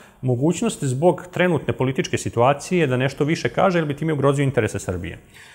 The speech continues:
Možda je to tačno, možda nije, možda je samo teo da zabašuri celu situaciju još više, ali sigurno su Turci želeli smrt kneza Mihajla. E, Britanci su i onako čuvari Otomanske imperije i oni ne žele,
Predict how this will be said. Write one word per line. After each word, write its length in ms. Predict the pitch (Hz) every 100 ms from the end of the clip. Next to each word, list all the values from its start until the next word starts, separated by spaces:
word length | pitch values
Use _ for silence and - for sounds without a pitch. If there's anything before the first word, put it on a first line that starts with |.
| - _ 107
Možda 420 | 123 233 202 190
je 140 | 151
to 100 | 170
tačno, 420 | - 165 165 143
možda 300 | 131 156 139
nije, 220 | 131 147 156
možda 240 | 139 135
je 40 |
samo 200 | - 156
teo 140 | 135 139
da 100 | 117
zabašuri 540 | 107 104 113 - 95
celu 220 | 87 101
situaciju 480 | 101 95 98 107 -
još 140 | 104 123
više, 320 | 165 - 180
ali 160 | 127 113
sigurno 400 | - 165 156 123
su 100 | 120
Turci 340 | 120 107 -
želeli 320 | 98 101 101 87
smrt 260 | 98 90
kneza 260 | 95 90 69
Mihajla. 340 | - 50 50 - - - - - - 98
E, 640 | 98 98 98 95 92 92
Britanci 600 | 98 107 120 165 - 208
su 160 | - 175
i 40 |
onako 240 | 170 175
čuvari 480 | 175 147 143 147 127 92 -
Otomanske 520 | - - 104 98 - 110
imperije 500 | 123 165 160 156 151
i 160 | 135
oni 200 | 131 143
ne 160 | 131 120
žele, 320 | 110 123